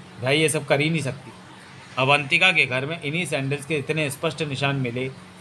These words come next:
उन्हीं के base पर तुम बार बार दावा कर रहे थे कि हत्यारी वही sandel वाली लड़की है, तो फिर अब ये कैसे कह रहे हो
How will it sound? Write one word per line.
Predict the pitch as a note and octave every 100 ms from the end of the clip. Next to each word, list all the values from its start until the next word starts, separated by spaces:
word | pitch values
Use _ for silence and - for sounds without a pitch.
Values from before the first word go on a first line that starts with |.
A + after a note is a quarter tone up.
| -
उन्हीं | C#3+ G3
के | F#3
base | D3 D#3
पर | D3+ D#3
तुम | D#3 C#3+
बार | C3+ D3+
बार | D3+ C#3+
दावा | B2+ C3+ C#3+
कर | C3
रहे | A#2 C3
थे | B2+
कि | E3
हत्यारी | C#3 - C3+ C#3+
वही | C#3 D#3+
sandel | D#3+ D3+ D#3+
वाली | D#3+ D#3+
लड़की | D#3 D#3 -
है, | C3+ - - - - -
तो | B2+
फिर | D#3
अब | F3 D3+ B2
ये | B2+ F3
कैसे | G#3 G3 F#3+
कह | F3
रहे | C#3+ C3
हो | C#3+